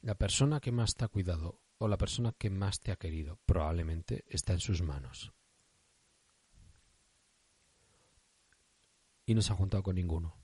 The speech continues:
Y se ha dedicado a publicar tweets sobre series. ¿Tú te imaginas que tú contratas a una persona directamente para que cuide a tu madre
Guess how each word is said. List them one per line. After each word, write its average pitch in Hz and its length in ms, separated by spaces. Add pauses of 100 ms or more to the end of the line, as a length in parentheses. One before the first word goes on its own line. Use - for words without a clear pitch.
(1700)
Y 117 80
se 120 100
ha 117 40
dedicado 113 280
a 104 80
publicar 101 460 (720)
tweets - 420 (240)
sobre 90 380
series. 80 440 (420)
¿Tú 123 120
te 190 140
imaginas 104 760 (1600)
que - 120
tú 107 100
contratas 104 560
a - 20
una 98 120
persona 92 580 (140)
directamente 92 840 (800)
para 95 220
que 92 140
cuide 101 280
a 90 60
tu 90 140
madre 87 500